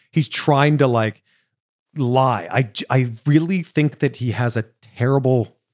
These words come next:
memory. I'll give you a perfect example of this. When I asked him about, like, a final match, and he said he wanted to have one with John Cena, and he's like, "Oh, yeah, we were talking about it happening at WrestleMania twenty-five in Orlando."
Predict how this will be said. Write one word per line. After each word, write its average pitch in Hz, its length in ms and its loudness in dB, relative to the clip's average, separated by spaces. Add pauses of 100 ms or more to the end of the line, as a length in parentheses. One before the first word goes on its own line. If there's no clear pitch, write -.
(140)
memory. 104 500 -4 (720)
I'll 151 80 4
give 165 160 2
you 196 80 4
a 185 40 0
perfect 143 280 -6
example 98 380 -8
of 60 80 -18
this. - 300 -20 (760)
When 113 160 -2
I 123 100 0
asked 143 300 -2
him 120 120 -2
about, 95 300 -4
like, 95 260 -8 (480)
a 113 60 -8
final 127 380 -2
match, 113 360 -4
and 101 100 -12
he 107 100 -10
said 110 160 -4
he 104 80 -4
wanted 104 260 -4
to 101 60 -4
have 98 200 -6
one 98 140 -4
with 95 140 -10
John 92 240 -8
Cena, 110 420 -2
and 98 120 -6
he's 101 120 -6
like, 101 140 -6
"Oh, 123 160 0
yeah, 120 160 0
we 113 140 -2
were 104 120 -4
talking 110 320 -6
about 107 240 -2
it 104 80 -4
happening 95 600 -6 (540)
at 87 100 -12
WrestleMania 104 760 -2
twenty-five 98 1000 -6
in 113 80 -6
Orlando." 135 600 -2